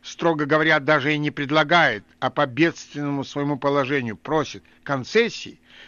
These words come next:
первый свой шаг в Москве сделает на ролях благотворителя. Вот вам, товарищи, коллеги, партия хирургических инструментов.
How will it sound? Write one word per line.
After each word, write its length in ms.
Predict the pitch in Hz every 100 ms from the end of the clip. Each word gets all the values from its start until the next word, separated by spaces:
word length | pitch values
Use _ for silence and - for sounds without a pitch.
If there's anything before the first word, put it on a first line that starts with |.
| _ _
первый 420 | 185 226 233 214
свой 260 | - 202 196
шаг 340 | - 185 147
в 20 | 127
Москве 580 | 165 - 160 156 143 - -
сделает 680 | 101 98 147 196 185 180 - -
на 160 | 95
ролях 400 | 110 110 131 143 - -
благотворителя. 840 | 127 120 - 120 104 - 101 - _ _ - - -
Вот 280 | 202 254 139
вам, 260 | 120 104 _
товарищи, 640 | 147 135 170 175 - 107 - -
коллеги, 540 | 131 127 165 170 175 _ _ _ -
партия 520 | 190 214 - 202 202
хирургических 880 | - 170 143 117 143 - - 123 147
инструментов. 760 | 139 - 139 135 110 - -